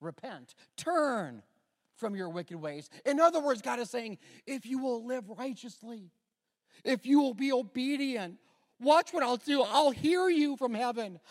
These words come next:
I'll forgive their sins. I'll restore your land." The promises that God gives, but it's conditional. It's conditional based on,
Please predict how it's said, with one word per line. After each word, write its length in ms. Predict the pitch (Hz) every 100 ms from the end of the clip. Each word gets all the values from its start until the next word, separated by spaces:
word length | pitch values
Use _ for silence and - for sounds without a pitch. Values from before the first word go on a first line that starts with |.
| - -
I'll 220 | 302 320
forgive 600 | 359 302 208 294 339 330
their 200 | 294 247
sins. 440 | - 302 226 185 - -
I'll 280 | 277 330 359
restore 760 | 302 262 - - 480 440 403 392
your 200 | 320 247
land." 480 | 220 196 185 147 _ _ _ _ _ _ _ _ -
The 100 | 254
promises 1040 | 220 320 330 330 302 254 208 139 - - _ _ _ _ _
that 200 | 269 214
God 360 | 277 285 277 180
gives, 320 | 262 269 185
but 160 | 247
it's 140 | 254 -
conditional. 800 | 302 262 302 359 339 349 254 123 _ _ _ _ _ _ _ _ _ _ -
It's 180 | 254 -
conditional 640 | 285 269 285 349 320 311
based 440 | 190 233 320 294 277
on, 320 | 202 147